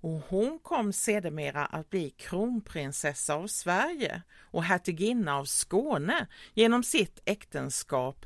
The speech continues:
med kronprins Gustav den sjätte Adolf. Margaret var dotter till prins Arthur och Louise av Preussen.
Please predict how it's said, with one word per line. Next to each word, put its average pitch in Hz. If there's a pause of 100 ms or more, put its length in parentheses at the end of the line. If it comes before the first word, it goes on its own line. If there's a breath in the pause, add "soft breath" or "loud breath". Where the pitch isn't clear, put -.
med 147
kronprins 151
Gustav 151
den 139
sjätte -
Adolf. 214 (1200 loud breath)
Margaret 349
var 208
dotter 226
till 170
prins -
Arthur 185 (640 loud breath)
och 190
Louise 196
av 156
Preussen. -